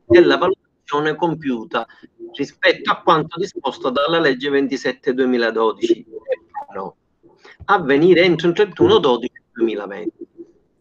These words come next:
Vista la deliberazione cinquecento del ventotto settembre duemiladiciotto, con la quale il Consiglio Comunale ha dato mandato <clears throat> agli uffici amministrativi di curare la revisione del piano delle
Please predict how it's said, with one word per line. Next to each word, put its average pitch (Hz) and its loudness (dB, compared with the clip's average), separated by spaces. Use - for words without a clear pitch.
Vista 247 0
la 180 4
deliberazione 160 0
cinquecento 156 -6
del 139 -2
ventotto 131 -6
settembre 175 -4
duemiladiciotto, 139 0
con 104 -12
la 113 -2
quale 143 2
il 160 -2
Consiglio 123 -8
Comunale 92 -10
ha 151 0
dato 202 4
mandato 175 6
<clears throat> - 4
agli 139 4
uffici 175 2
amministrativi 160 2
di 160 -2
curare 165 4
la 147 4
revisione 170 -2
del 175 2
piano 131 2
delle 135 0